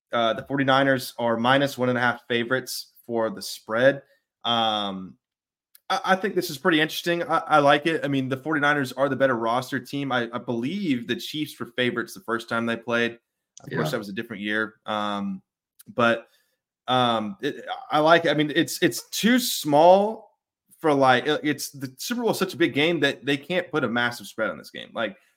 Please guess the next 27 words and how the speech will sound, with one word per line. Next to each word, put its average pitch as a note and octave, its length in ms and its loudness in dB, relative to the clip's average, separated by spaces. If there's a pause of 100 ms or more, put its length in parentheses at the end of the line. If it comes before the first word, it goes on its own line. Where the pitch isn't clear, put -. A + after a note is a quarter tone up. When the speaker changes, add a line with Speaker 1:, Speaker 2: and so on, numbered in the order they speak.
(260)
Speaker 1:
I A#3+ 60 10
Speaker 2:
Yeah. C#3 100 4
Speaker 1:
can't G#3+ 180 4
imagine D#3+ 440 2
a B2+ 40 0
matchup B2 640 -2
to C3 140 -8
where A2+ 640 -2
it A#2+ 140 -8
would A#2+ 160 -6
have G2 120 -10
been B2 180 -2
any A2 180 -6
greater A2 580 -6 (160)
than, G#2+ 340 -8 (160)
than A2 180 -6
minus G#2+ 440 -6 (360)
one G#2 200 -6
and G2 120 -8
a G2 40 -12
half. F2 240 -8 (420)
Like, A#2 200 2
if A#2 120 -4
you C#3+ 140 0
had, B2+ 540 6
let's A#2+ 180 -4
say, A#2 540 -2